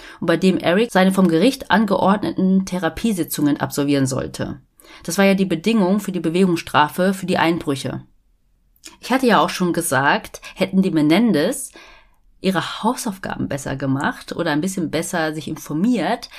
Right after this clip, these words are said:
hätten sie auch gewusst, dass Oziel tatsächlich auch gar nicht so koscher war. Ich hatte auch gesagt, dass er zum Beispiel fünf Jahre auf Bewährung war. Da gab es nämlich auch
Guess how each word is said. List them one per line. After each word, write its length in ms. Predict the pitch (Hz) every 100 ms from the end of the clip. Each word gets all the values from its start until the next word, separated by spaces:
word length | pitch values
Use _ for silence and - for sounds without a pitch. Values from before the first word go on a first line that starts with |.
| - -
hätten 300 | - - 190
sie 100 | -
auch 140 | -
gewusst, 500 | 160 147 175 262 -
dass 220 | 170 -
Oziel 600 | 170 165 151 196 202 190 226
tatsächlich 800 | 175 - - 190 - 190 190 143
auch 540 | 156 170 165 - - _ _ _ _ _
gar 180 | 131 147
nicht 140 | 147
so 100 | 147
koscher 540 | 135 - 151 - - -
war. 320 | - - - _ _ _ - -
Ich 120 | 190
hatte 220 | 226 240
auch 120 | 196 190
gesagt, 460 | 190 175 196 -
dass 140 | 180 -
er 240 | 165 180
zum 220 | - 180
Beispiel 480 | 156 156 185 - 180
fünf 320 | - 196 190
Jahre 300 | 160 151 165
auf 180 | - -
Bewährung 540 | 156 151 143 151 139
war. 340 | 131 127 - - - - - - _
Da 140 | - 190
gab 200 | 233 240
es 140 | 220
nämlich 400 | 214 214 202 -
auch 360 | 180 196 196